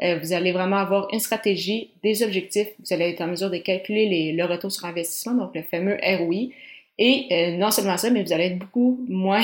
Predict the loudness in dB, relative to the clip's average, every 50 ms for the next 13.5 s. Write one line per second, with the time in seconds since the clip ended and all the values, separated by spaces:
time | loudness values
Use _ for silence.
0 | 0 -2 -2 0 2 4 6 4 4 2 0 -2 0 2 2 2 0 -4 -10 -14
1 | -14 -14 -16 -10 -4 -4 -2 -2 -2 0 2 2 2 2 0 -2 -4 -4 -2 -2
2 | -2 -2 0 0 0 0 0 2 0 0 0 0 0 0 0 0 2 2 2 2
3 | 2 0 -2 -2 -2 -4 -4 -6 -4 -4 -4 -4 -4 -4 -6 -4 -2 0 -2 -2
4 | -2 -6 -4 -4 -4 -2 -2 -2 -2 -2 -4 -4 -4 -6 -6 -6 -4 -2 -2 -2
5 | -2 -4 -2 0 2 2 4 2 2 0 2 2 2 0 0 -2 -4 -6 -2 0
6 | 0 0 0 -2 -6 -8 -8 -8 -4 -4 -4 -4 -4 -8 -8 -8 -6 -6 -6 -6
7 | -8 -10 -8 -6 -8 -6 -6 -4 -4 -4 -4 -2 -4 -4 -4 -6 -10 -12 -4 -2
8 | -2 -2 0 -2 -4 -4 -6 -8 -4 0 0 0 0 -2 -6 -14 -20 -20 -18 _
9 | -6 -4 -4 -2 -2 -4 -2 -2 -2 -2 -4 -4 -4 -4 -4 -2 -4 -4 -2 -2
10 | -2 -2 -4 -6 -8 -12 _ -20 -20 _ _ -4 -2 -2 0 0 -2 -2 -2 -4
11 | -4 -4 -4 -4 -4 -4 -4 -2 -2 -2 -4 -6 -8 -12 _ _ -20 _ _ _
12 | _ 0 0 0 0 -2 -2 -2 -2 -2 -2 -2 0 -2 -2 -2 -2 0 2 2
13 | 4 2 2 0 -2 -2 -2 -4 -4 -8